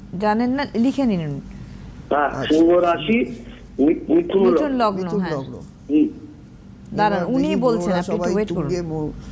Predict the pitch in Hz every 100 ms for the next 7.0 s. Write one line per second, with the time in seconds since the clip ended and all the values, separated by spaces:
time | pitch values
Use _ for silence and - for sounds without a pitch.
0 | - - - - 175 - 185 175 175 180
1 | 175 170 175 170 165 165 147 165 - 170
2 | 151 147 139 120 - - - - - -
3 | - - - - - - - - - -
4 | - - - - - - - - - -
5 | - - - 165 - 170 123 - - -
6 | - - - - - 160 190 190 -